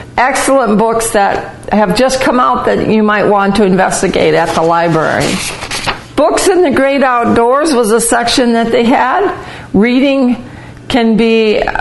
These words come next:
be a quiet indoor pastime, but also a playful outdoor adventure.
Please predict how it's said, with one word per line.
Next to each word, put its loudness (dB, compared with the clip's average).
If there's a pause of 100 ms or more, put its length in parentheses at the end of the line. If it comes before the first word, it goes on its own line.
(140)
be 2
a 0
quiet 0
indoor 2
pastime, 0 (300)
but 2
also 0
a 0
playful 0
outdoor 2
adventure. 0